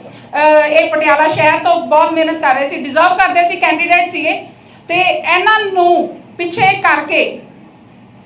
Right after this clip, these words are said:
ਇੱਕ, ਅ, ਜਿਹੜੇ ਕਿ ਕਹਿੰਦੇ ਹੁੰਦੇ ਨੇ ਨਾ ਦਲ ਬਦਲੂ ਆ ਜਾਂਦੇ ਨੇ ਕਈ, ਤੇ ਉਹਨਾਂ ਨੂੰ ਟਿਕਟ ਦੇ ਦਿੱਤੀ ਗਈ ਸ਼ਹਿਰ ਤੋਂ। ਜੇ ਇਹਨਾਂ ਦੀ ਮਿਹਨਤ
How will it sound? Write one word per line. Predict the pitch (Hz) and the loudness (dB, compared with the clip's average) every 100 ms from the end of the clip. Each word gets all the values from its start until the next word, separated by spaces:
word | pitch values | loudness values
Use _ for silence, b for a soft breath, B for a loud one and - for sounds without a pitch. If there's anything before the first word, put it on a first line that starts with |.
| - - - - 294 | -20 -20 -20 -20 -8
ਇੱਕ, | 320 320 | -8 0
ਅ, | 311 285 - - - - - - - - 277 294 | 0 0 -8 -20 -20 -20 -20 -20 -18 -4 -2 -2
ਜਿਹੜੇ | 294 311 330 | -2 0 0
ਕਿ | 330 320 311 302 294 285 262 254 254 - | 2 2 4 2 2 0 -2 -6 -10 -10
ਕਹਿੰਦੇ | 302 294 349 | -8 -4 -2
ਹੁੰਦੇ | 320 302 | -2 -2
ਨੇ | 349 | -2
ਨਾ | 403 | -2
ਦਲ | 330 285 311 | 0 0 2
ਬਦਲੂ | 320 320 320 330 330 302 277 | 0 0 -4 -4 -4 -4 -2
ਆ | 269 | -2
ਜਾਂਦੇ | 285 285 294 | -2 -2 -2
ਨੇ | 311 | -2
ਕਈ, | 302 311 311 | -4 -6 -8
ਤੇ | - - 370 | -14 -6 -2
ਉਹਨਾਂ | 359 370 392 427 | 4 4 4 2
ਨੂੰ | 440 440 | 0 -2
ਟਿਕਟ | 392 403 370 | 0 0 0
ਦੇ | 339 | 0
ਦਿੱਤੀ | 330 320 311 254 | 0 -2 -2 -4
ਗਈ | 220 - - - - - - - - - | -6 -12 -18 -20 -20 -20 -20 -20 -20 -20
ਸ਼ਹਿਰ | - 330 349 349 | -4 -2 0 0
ਤੋਂ। | 349 - - B B | -2 -2 -6 B B
ਜੇ | 247 - - - | -12 -10 -10 0
ਇਹਨਾਂ | 339 403 427 | 2 4 4
ਦੀ | 453 | 2
ਮਿਹਨਤ | 392 370 392 403 403 | 2 4 2 0 -6